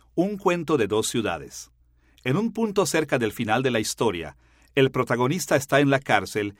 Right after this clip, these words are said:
en espera de su ejecución. Pero él es rescatado a través de una trama secreta en la que un hombre libre cambia identidades con él. El prisionero es puesto en libertad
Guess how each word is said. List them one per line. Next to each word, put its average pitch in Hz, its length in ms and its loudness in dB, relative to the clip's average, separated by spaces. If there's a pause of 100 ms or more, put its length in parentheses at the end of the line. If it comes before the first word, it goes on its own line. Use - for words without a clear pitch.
(180)
en 131 140 0
espera 180 400 2
de 143 100 4
su 113 160 0
ejecución. 98 720 -4 (680)
Pero 135 200 6
él 190 80 8
es 202 120 4
rescatado 139 600 0
a 117 40 0
través 113 320 -2
de 139 60 -4
una 131 140 -2
trama 120 300 0
secreta 107 600 -4 (400)
en 135 100 4
la 127 120 2
que 175 120 0
un 196 80 -2
hombre 156 340 2
libre 113 440 0 (220)
cambia 196 300 4
identidades 117 680 2
con 117 160 -2
él. 98 240 0 (640)
El - 200 2
prisionero 135 540 6
es 139 120 2
puesto 135 340 2
en 120 80 2
libertad 104 540 0